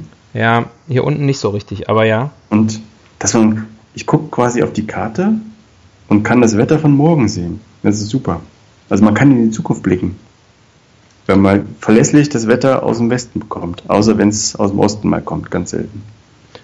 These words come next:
Speaker 1: Also du
Speaker 2: Aus
Speaker 1: willst mir
Speaker 2: Sibirien.
Speaker 1: damit, du, dein, deine Frage ist, wie finde ich Wettervorhersagen?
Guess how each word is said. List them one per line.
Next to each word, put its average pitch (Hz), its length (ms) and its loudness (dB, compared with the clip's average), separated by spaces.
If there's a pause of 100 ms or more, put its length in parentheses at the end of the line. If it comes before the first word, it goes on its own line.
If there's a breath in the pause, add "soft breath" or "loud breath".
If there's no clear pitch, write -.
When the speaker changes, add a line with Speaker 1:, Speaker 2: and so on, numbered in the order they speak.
(300 loud breath)
Speaker 1:
Also 113 220 0
du 113 80 4
Speaker 2:
Aus 113 80 4
Speaker 1:
willst 131 160 4
mir 135 60 4
Speaker 2:
Sibirien. 110 260 8
Speaker 1:
damit, - 120 4
du, 143 100 8
dein, 135 200 6
deine 139 260 8
Frage 156 360 6
ist, 139 400 0
wie 143 100 0
finde 151 220 2
ich 131 80 0
Wettervorhersagen? 107 880 0